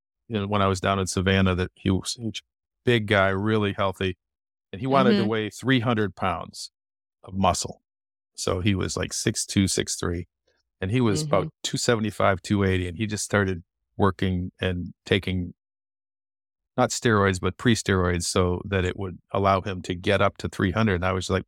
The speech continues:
Speaker 1: "Are you bodybuilding for a competition?" And he goes, "No, I just wanna be three hundred pounds." And I just thought that was the
Speaker 2: <laughs>
Speaker 1: weirdest reason to do it. I was like, "That just didn't make sense." I said,
Speaker 2: Yeah.
Speaker 1: "You're putting your body through a lot,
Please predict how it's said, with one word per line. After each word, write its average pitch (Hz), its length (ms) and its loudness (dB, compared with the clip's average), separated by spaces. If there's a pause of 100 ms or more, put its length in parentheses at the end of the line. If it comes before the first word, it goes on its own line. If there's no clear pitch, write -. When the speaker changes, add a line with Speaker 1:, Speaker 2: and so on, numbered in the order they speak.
(460)
Speaker 1:
"Are 107 80 -2
you 98 160 2 (220)
bodybuilding 117 600 2
for 107 120 -4
a 95 60 -4
competition?" 107 640 -2
And 151 100 -8
he 131 80 -10
goes, 123 220 0
"No, 131 200 4
I 101 60 8
just 101 180 2
wanna 101 260 4
be 101 180 2
three 101 240 4
hundred 92 300 -2
pounds." - 380 -10 (600)
And 92 260 -4
I 107 100 2
just 98 180 -2
thought 101 160 2
that 101 140 2
was 98 160 -4
the 104 100 0
Speaker 2:
<laughs> 98 180 -2
Speaker 1:
weirdest 127 580 4 (520)
reason 101 640 0
to - 120 -8
do 107 300 4
it. - 160 -10 (140)
I 101 80 0
was 95 160 -2
like, 98 180 2 (640)
"That 104 120 -4
just 104 160 -4
didn't 95 180 4
make 87 140 2
sense." - 360 -6 (560)
I - 40 -4
said, 92 280 0
Speaker 2:
Yeah. 175 300 0
Speaker 1:
"You're 101 340 -4
putting 101 480 -2 (120)
your 104 140 -2
body 98 320 2
through 95 240 0
a 90 40 2
lot, 95 280 4